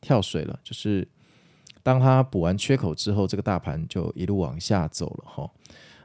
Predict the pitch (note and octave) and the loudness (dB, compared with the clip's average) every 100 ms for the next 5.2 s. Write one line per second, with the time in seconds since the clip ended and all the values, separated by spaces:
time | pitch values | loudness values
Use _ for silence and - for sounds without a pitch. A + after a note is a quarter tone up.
0 | - B2+ B2+ G#2+ F2+ F2 - A#2 A2 G2 | 2 4 6 6 4 0 0 0 2 2
1 | F2+ F2+ G2 A#2 - E2 G#1 - - - | 2 0 -2 -6 -6 -6 -6 -8 -8 -6
2 | G#2 E2+ F2+ F#2 A1+ - F2+ G#2 C#3 C#3 | -4 -4 -4 -6 -4 -4 0 2 2 2
3 | B2 F#2+ F2 G#2 G#2 F2+ E2+ G2 F#2+ F2+ | 2 0 0 0 0 0 0 0 0 -2
4 | G#2 F#2+ D#2+ F2 E2+ G2 F#2 F2 D#2+ D#2+ | -2 -2 -2 -2 -2 0 0 -2 -2 -4
5 | E2 | -4